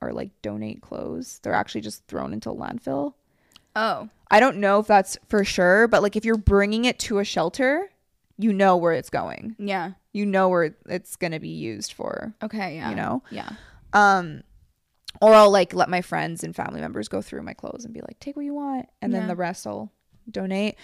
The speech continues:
Speaker 1: Sometimes I sell things, but, like, it's so hard to <laughs> do that. I was actually listening to a podcast recently where they were saying that there's, like, jobs now that people will have to make, um, some extra income and just some passive income where they'll literally go to influencers and they'll,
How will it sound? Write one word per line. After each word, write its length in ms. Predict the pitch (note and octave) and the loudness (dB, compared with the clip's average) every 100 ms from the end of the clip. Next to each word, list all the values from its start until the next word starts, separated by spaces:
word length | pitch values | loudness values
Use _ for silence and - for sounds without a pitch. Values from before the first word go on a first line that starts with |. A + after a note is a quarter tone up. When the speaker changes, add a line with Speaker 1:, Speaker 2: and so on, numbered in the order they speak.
| - | -18
Speaker 1:
Sometimes 360 | - D4+ B4+ B4 | -2 0 2 4
I 80 | C#4 | 4
sell 240 | - E3 | 4 2
things, 340 | - B3 C4+ C#4+ | 2 0 0 0
but, 140 | F#3 | 2
like, 240 | F#3+ - _ | 2 0 _
it's 160 | A3 - | -8 -4
so 280 | - F#3 F3+ | -4 -2 -4
hard 200 | F3 F#3+ | -6 -4
to 120 | - | -2
<laughs> 80 | - | 0
do 40 | |
that. 320 | - A#3+ C#4 - - - - | 0 0 -2 -4 -16 -18 -2
I 60 | G#3 | 0
was 100 | A3+ | 6
actually 300 | G#3 - C#4 | 4 4 0
listening 300 | A#3 A3 G#3+ | -2 -2 -4
to 120 | A#3 | -4
a 60 | F#3+ | -2
podcast 480 | F#3+ E3+ G3+ E3 | -2 -2 -2 -4
recently 360 | F3 F3+ F3 F3 | -4 -6 -8 -6
where 140 | F3 | -4
they 120 | F3+ F3+ | -2 -2
were 100 | F3 | -2
saying 340 | - F3 E3+ | -4 -4 -4
that 160 | E3+ F3 | -6 -2
there's, 240 | E3 E3 | -4 -2
like, 220 | F3 E3+ _ _ _ _ _ _ _ _ | -4 -4 _ _ _ _ _ _ _ _
jobs 400 | - F#3+ F#3 G3+ | 2 6 6 4
now 160 | F#3+ F3 | 2 2
that 140 | F3 F3 | 2 0
people 320 | G3 F#3+ F#3 | -4 -2 0
will 360 | F3 E3 F3+ _ | 2 0 -2 _
have 400 | - F#3 F#3 - | 2 4 4 2
to 120 | A#3 | -4
make, 460 | F#3+ F#3+ F#3+ - _ _ _ _ - | -2 -2 -2 -8 _ _ _ _ -4
um, 540 | F#3 E3+ D#3 D#3 - _ - | -2 -2 -4 -10 -16 _ -6
some 200 | - F#3 | -6 -2
extra 300 | F3+ - F#3 | -2 -2 -6
income 380 | E3 - A3 G#3+ | -6 -2 0 0
and 100 | F#3+ | -2
just 140 | F3 | -4
some 140 | F#3 G3+ | -4 -4
passive 380 | F#3 F3 F#3+ | -4 -4 -6
income 400 | - F3+ - G#3 | -10 -10 -6 -4
where 160 | G3 F3+ | 0 0
they'll 220 | F3+ F3 | 0 0
literally 440 | F3 F3 F3+ F3+ F3+ _ _ | -2 0 0 -2 -6 _ _
go 120 | - F3 | 2 4
to 100 | - | 2
influencers 640 | F3 - E3+ F3 E3+ F3+ | -2 -4 -6 -2 -2 -2
and 140 | E3+ | -6
they'll, 200 | E3+ E3 | -6 -6